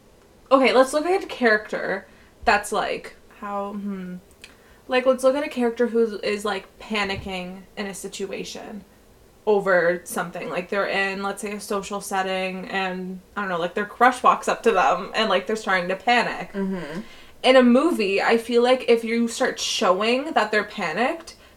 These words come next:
Speaker 1: it'll make the character look like a literal psycho, versus showing in a book where you can see their inner dialogue, like, you can see their thoughts racing, you can see, like, oh, like, the character's hands started sweating.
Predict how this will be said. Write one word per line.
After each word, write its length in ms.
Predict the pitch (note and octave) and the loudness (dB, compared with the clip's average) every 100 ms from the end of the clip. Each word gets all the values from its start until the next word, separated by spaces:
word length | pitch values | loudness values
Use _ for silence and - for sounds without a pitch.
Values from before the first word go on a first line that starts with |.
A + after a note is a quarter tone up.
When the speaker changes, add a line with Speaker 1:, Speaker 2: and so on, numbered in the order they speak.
| - | 6
Speaker 1:
it'll 160 | B3+ | 8
make 180 | A#3+ A#3+ | 8 4
the 80 | C4 | 0
character 440 | - A#3 A3 A#3 G#3+ | 2 4 4 2 2
look 180 | F#3+ | 0
like 120 | A3 G#3+ | -2 -2
a 60 | |
literal 300 | F#3+ F#3 F3 | 0 2 2
psycho, 720 | - - G#3+ G#3+ - - G3+ - - - _ - | 0 0 0 0 -4 -6 -8 -12 -20 -20 _ 6
versus 340 | A#3+ A#3 A#3+ | 6 6 2
showing 420 | - A#3+ A3 A3+ | 4 4 4 2
in 80 | G#3+ | 0
a 80 | G3 | -2
book 540 | - F#3 - C#4 - - - | 0 2 2 0 -6 -20 -2
where 220 | G#3 A#3 | 8 8
you 160 | A3+ A3+ | 8 4
can 160 | A#3+ | 0
see 340 | G#3+ - C4+ C4+ | 0 2 4 6
their 160 | B3 | 6
inner 220 | A3+ A#3 A3+ | 6 4 6
dialogue, 560 | G3 G#3 G3+ F3+ F#3 | 6 6 8 6 6
like, 180 | F#3+ F#3+ | 0 -4
you 80 | G#3 | -6
can 160 | A3 | -6
see 160 | G3+ B3 | -2 0
their 160 | A3+ G#3+ | 2 0
thoughts 480 | - A#3 A#3 A3+ G3+ | 4 8 8 6 -2
racing, 680 | G3 G3+ G3+ - - F3+ | 0 0 0 -6 -6 -4
you 100 | G#3 G#3+ | -4 -2
can 160 | A3+ | -2
see, 380 | A3 - A3 G#3+ | -2 -2 0 2
like, 320 | F#3+ E3 - - - - - | 2 -2 -6 -14 -20 -2 6
oh, 120 | A#3 G#3 | 6 6
like, 400 | F3 - - - | 2 -2 -6 -4
the 80 | |
character's 480 | A3+ G#3+ A#3 A3+ A#3 | -2 2 2 4 2
hands 460 | - B3 B3 B3 B3 | 2 2 4 4 2
started 300 | A3+ G#3+ G3 | 0 0 -2
sweating. 720 | - - F#3 - - G3 | -4 0 0 -2 -8 -10